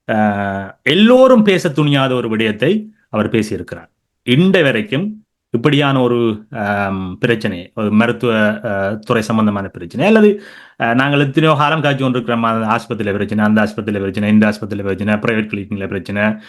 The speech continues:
அங்க நடக்குது, இங்க நடக்குது, அந்த பிரச்சனை பேசி கொண்டிருக்கிறோம். ஆனால், அஹ், காத்திரமாக, துணிவாக அந்த சிஸ்டத்துக்குள்ள இருந்தே பேசுறதுன்றது சரியான கஷ்டம். அஹ், முக்கியமாக, அஹ், தன்னுடைய தொழில்,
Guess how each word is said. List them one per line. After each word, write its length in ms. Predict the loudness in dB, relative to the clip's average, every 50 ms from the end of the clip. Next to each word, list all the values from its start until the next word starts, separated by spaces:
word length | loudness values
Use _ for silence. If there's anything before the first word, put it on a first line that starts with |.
| -20 -20 -20 -10
அங்க 240 | -4 -2 0 2 2
நடக்குது, 380 | 2 2 0 0 -2 -2 0 2
இங்க 160 | 2 4 4
நடக்குது, 320 | 2 2 0 -2 -2 -2
அந்த 140 | 0 -2 -2
பிரச்சனை 320 | -2 -2 0 0 0 0
பேசி 240 | 2 0 0 -2 -2
கொண்டிருக்கிறோம். 420 | -4 -6 -6 -6 -8 -12 -14 -14 -8
ஆனால், 540 | -4 -2 0 2 2 0 0 -2 -4 -8 _ _ _ -20 -20 _ -20 _ _ _ -10
அஹ், 320 | -8 -8 -6 -6 -8 -8 -4
காத்திரமாக, 880 | -2 0 0 0 0 0 0 0 2 2 0 0 0 -2 -4 -4 -6 _ _ _ _ -10 -10 -10 -10 -14 _ _ _ _ _ _
துணிவாக 760 | 0 2 4 4 4 4 2 2 0 0 -2 -4 -4 -8 _ _ _ _ _
அந்த 160 | -10 -8 -6 -2 0
சிஸ்டத்துக்குள்ள 540 | -2 0 0 0 0 0 0 0 0 2
இருந்தே 400 | 2 2 2 0 0 2 2 2
பேசுறதுன்றது 680 | 0 0 0 -2 -2 -2 -2 -2 0 0 0 0 2 2 2 0 -2 -6 -14 _ _ _ _
சரியான 360 | -2 0 2 4 4 2 2
கஷ்டம். 380 | 0 -4 -6 -8 -10 -16 -18 -18 _ _ _ _ _ _ _ _ _ _ _ _ _ _ _ _ _ _ _ _ _ _ _ _ _ _ -6
அஹ், 380 | -2 -2 0 2 2 2 2
முக்கியமாக, 560 | 2 2 2 2 2 0 2 2 2 2 2 2 2 2 0 0 -4 -8 -16 _ _ _ _ -10
அஹ், 300 | -4 -2 0 0 0 -2
தன்னுடைய 420 | -2 -4 -2 0 0 2 2 0 0
தொழில், 520 | 0 0 0 2 2 0 -2 -2 -6 -12